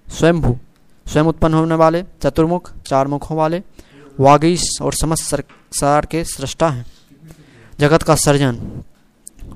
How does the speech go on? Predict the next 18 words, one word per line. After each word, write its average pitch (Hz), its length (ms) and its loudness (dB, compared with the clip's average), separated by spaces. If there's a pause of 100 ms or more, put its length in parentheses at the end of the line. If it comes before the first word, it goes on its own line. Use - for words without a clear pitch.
(320)
पालन 147 360 4 (480)
तथा 151 140 6
विनाश 143 400 4
उन्हीं 165 200 2
के 151 80 4
द्वारा 123 220 4
होता 120 320 0
था। 131 220 -8 (880)
सत्व, 165 360 4
रज 147 300 4 (100)
और 143 160 4
तम 156 220 0
जैसे 147 260 2
गुण 139 180 -4
उन्हीं 139 220 0
में 139 120 -2
स्थित - 320 -6
थे। 113 100 -4